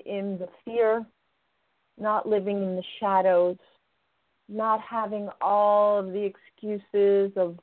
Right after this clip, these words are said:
why and how we can't do this and we can't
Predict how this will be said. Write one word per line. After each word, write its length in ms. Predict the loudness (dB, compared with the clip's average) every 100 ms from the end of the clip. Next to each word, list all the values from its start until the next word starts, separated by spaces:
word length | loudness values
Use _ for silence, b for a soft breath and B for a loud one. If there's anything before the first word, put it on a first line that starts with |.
| _ -20 -8
why 800 | 0 4 6 4 4 2 0 0
and 120 | -4
how 360 | -6 -6 -2 0
we 200 | -2 -6 -8
can't 400 | -8 -6 -6 -10
do 300 | -6 -6 -4
this 220 | -2 -2 -4 -6
and 100 | -6
we 120 | -6 -6
can't 240 | -6 -6